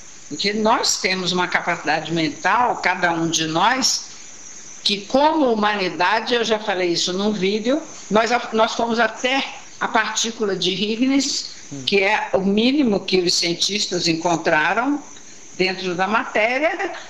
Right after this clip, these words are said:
Speaker 1: até uma foto que o Hu-, Rubin, é que é o Rubin, aquele grande telescópio
Speaker 2: Telescópio,
Speaker 1: bateu,
Speaker 2: é,
Speaker 1: né? O
Speaker 2: é.
Speaker 1: Rubin bateu,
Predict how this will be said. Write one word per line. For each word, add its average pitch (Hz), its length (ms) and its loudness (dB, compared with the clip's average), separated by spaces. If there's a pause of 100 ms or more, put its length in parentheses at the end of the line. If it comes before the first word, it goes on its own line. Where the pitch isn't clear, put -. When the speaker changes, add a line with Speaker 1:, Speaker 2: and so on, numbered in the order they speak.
(140)
Speaker 1:
até 269 760 0 (100)
uma 277 240 0
foto - 720 0
que 208 140 -2
o 208 140 0
Hu-, 208 420 0
Rubin, 208 500 2 (580)
é 190 80 0
que - 140 -2
é 392 140 0
o 180 360 2 (640)
Rubin, 240 320 2 (280)
aquele 185 440 0
grande 175 800 0 (540)
telescópio 185 720 2
Speaker 2:
Telescópio, 160 280 2
Speaker 1:
bateu, 220 320 2 (180)
Speaker 2:
é, - 60 -2
Speaker 1:
né? 240 320 2
O 233 60 0
Speaker 2:
é. - 40 2
Speaker 1:
Rubin 269 340 2
bateu, 277 560 -2